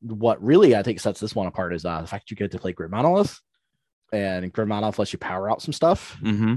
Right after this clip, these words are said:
Speaker 1: pretty
Speaker 2: Mm-hmm.
Speaker 1: quickly. And you get to also, like, if you get to, like, do some stuff like, "Oh, I can play the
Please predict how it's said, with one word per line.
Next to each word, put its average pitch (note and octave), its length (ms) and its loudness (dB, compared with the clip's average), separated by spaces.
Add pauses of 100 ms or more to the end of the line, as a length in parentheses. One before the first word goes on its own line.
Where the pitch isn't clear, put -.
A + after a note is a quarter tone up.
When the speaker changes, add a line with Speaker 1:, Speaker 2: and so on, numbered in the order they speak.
Speaker 1:
pretty C#3 160 4
Speaker 2:
Mm-hmm. - 100 -4
Speaker 1:
quickly. G2+ 360 2 (840)
And A#2+ 280 2
you G#2+ 140 0
get A#2+ 200 -2
to A#2 100 2
also, G#2+ 500 -2
like, F#2+ 280 -6
if G#2+ 160 -10
you A2+ 80 -2
get A#2+ 160 2
to, A#2 60 0
like, G2 280 -2
do G#2 100 -2
some G2 220 -8
stuff - 300 -2
like, F2 320 -6
"Oh, G2+ 120 0
I F#2+ 120 -2
can - 100 -16
play G2+ 180 -2
the F#2+ 200 -4